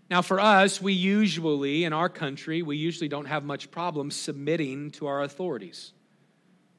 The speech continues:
And for the most part, we really don't have reason to. I'm thankful for the United States of America that our highest authority, the highest authority in the United States is what?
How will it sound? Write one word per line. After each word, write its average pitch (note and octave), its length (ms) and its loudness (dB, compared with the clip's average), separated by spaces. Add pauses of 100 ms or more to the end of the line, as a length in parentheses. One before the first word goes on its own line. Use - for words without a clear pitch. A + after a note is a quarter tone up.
And C4+ 100 -6
for A#3+ 120 0
the G#3+ 40 4
most G#3 280 4
part, F3+ 360 0
we F#3 120 -2
really D#3+ 220 2
don't D#3+ 160 -2
have F#3+ 200 -6
reason B3 320 -4
to. - 180 -14 (600)
I'm E3+ 180 4
thankful E3+ 500 0
for - 120 -6
the D3+ 80 -4
United D3 320 0
States E3 280 -4
of - 60 -6
America C#3+ 520 -2
that D3 100 -2
our C3+ 140 -2
highest C#3+ 640 -4
authority, C#3 580 -8 (760)
the B2+ 60 -6
highest F3 500 0
authority D#3+ 400 -2
in D#3 60 -4
the C#3+ 60 -6
United C#3 280 -6
States D3 420 -6
is C3+ 160 -8
what? B2 260 -8